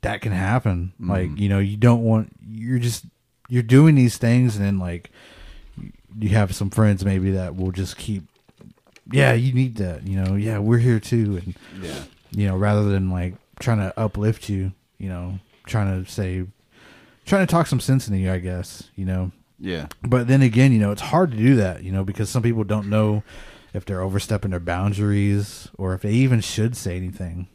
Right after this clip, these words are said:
Speaker 1: you know, because maybe they don't wanna get you mad or, like, just, they don't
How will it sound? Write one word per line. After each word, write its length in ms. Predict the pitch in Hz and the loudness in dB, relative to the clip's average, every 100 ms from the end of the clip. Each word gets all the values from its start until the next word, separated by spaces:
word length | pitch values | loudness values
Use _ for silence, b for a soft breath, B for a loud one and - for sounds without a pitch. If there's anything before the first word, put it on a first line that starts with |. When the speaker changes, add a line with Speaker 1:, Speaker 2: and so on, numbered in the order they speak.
| - 95 | -12 -6
Speaker 1:
you 60 | |
know, 120 | 90 | -4
because 480 | 90 98 101 92 95 | -4 -2 -2 -2 -2
maybe 440 | 98 98 98 90 87 - | -2 -2 -2 -4 -8 -8
they 80 | 101 | -4
don't 100 | 95 | -2
wanna 160 | 92 92 | -2 -4
get 220 | 101 - | -6 -6
you 80 | 95 | -6
mad 640 | 87 90 98 107 104 101 B B B B B B B | -6 -4 0 0 0 -2 B B B B B B B
or, 220 | 92 87 85 | -10 -8 -6
like, 260 | 82 85 | -8 -10
just, 320 | 87 85 - | -10 -10 -8
they 100 | 110 | 0
don't 240 | 117 123 | 2 2